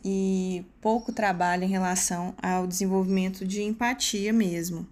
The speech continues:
Existe um problema institucional mesmo nos serviços de saúde, nos formulários. É,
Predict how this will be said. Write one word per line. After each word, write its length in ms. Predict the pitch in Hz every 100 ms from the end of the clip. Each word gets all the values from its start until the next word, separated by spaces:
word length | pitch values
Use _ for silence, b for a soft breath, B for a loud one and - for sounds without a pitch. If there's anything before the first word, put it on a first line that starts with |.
| B B B B B B B B -
Existe 1500 | 190 185 185 190 208 - - 233 233 226 214 196 185 180 180 185 - - - - -
um 300 | 190 190 190
problema 640 | 190 226 226 196 208 202
institucional 960 | 196 226 - 262 262 269 254 214 196 240
mesmo 480 | 247 202 214 226 208
nos 200 | 190 185
serviços 460 | 190 190 185 190
de 120 | 185 185
saúde, 640 | - 165 170 196 202 196
nos 200 | 190 180
formulários. 1080 | - 185 190 175 151 175 190 180 180 - - B B B B B B -
É, 1080 | 180 180 180 175 175 170 170 170 165 165